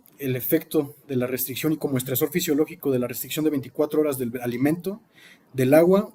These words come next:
o de la combinación de estos. Y lo que determinó este trabajo es que el estresor fisiológico más importante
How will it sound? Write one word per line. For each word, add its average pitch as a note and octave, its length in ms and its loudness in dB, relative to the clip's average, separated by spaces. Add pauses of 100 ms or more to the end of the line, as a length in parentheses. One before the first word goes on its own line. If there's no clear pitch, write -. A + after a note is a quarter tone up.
o C#3 120 -2
de C3+ 100 0
la B2+ 120 0
combinación C3 560 -4
de C#3+ 140 0
estos. - 420 -8 (480)
Y C3 100 -6
lo C#3 120 -2
que D3+ 100 2
determinó D3 380 0
este F3 160 -4
trabajo E3+ 320 -2
es F#3 100 -2
que E3 160 -6 (480)
el C3+ 120 -4
estresor D3 420 0
fisiológico F3 560 -2
más D#3+ 220 -4
importante D#3 720 -4